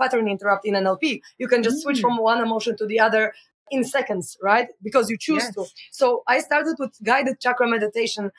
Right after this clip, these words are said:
Speaker 1: uh, first by my friend. Then I was guiding myself, and then I started guiding for others, recording it, even, uh, selling it, and so on. And that was easy for me because it was guided, and I, I could focus on an emotion. So for
Speaker 2: Mm-hmm.
Speaker 1: me, it's easier. It was easier at the beginning to focus on an emotion than on pure presence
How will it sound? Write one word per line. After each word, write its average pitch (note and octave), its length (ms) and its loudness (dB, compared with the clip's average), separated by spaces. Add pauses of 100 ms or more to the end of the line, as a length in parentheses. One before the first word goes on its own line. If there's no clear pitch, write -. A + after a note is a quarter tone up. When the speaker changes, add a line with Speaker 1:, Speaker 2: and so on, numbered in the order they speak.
(160)
Speaker 1:
uh, G#3+ 120 2
first B3 340 -2
by A3+ 100 2
my G#3+ 140 2
friend. A#3 340 0
Then A#3 140 2
I A#3 100 2
was G3+ 240 -2
guiding A3 320 0
myself, G#3+ 400 0
and G#3 100 -2
then G#3 120 2
I G3+ 60 2
started G#3 340 -2
guiding G#3 320 -2
for G3+ 180 -8
others, A#3 320 2
recording A3 440 0
it, G#3 120 -2
even, G3+ 220 -10 (280)
uh, G#3+ 140 0
selling A#3+ 380 0
it, G#3+ 120 -4
and G#3 140 -4
so A#3 180 0
on. A3 80 0
And A3 120 2
that C4 100 -2
was D4 180 -6
easy A#3+ 240 -4
for C4 160 -2
me E4 220 -2 (220)
because B3 240 2
it C4+ 100 -10
was G#3+ 160 -2
guided, G#3+ 420 0
and - 140 2
I, G#3+ 60 -2 (180)
I A#3 140 2
could - 180 -4
focus C4+ 380 -2
on B3 100 2
an A3+ 140 0
emotion. G3+ 640 0 (300)
So C4 180 0
for B3+ 120 4
Speaker 2:
Mm-hmm. C4 60 2
Speaker 1:
me, D#4 120 0
it's - 160 -6
easier. C4+ 320 0 (100)
It A#3 100 -2
was B3+ 200 0
easier C4+ 220 0
at B3 100 0
the A3+ 80 2
beginning A#3+ 320 0
to G3 80 -12
focus B3 320 -2
on A3+ 100 2
an G#3 100 2
emotion A3+ 460 0 (220)
than B3 160 2
on A3+ 160 0
pure B3+ 180 -2
presence A#3 420 -2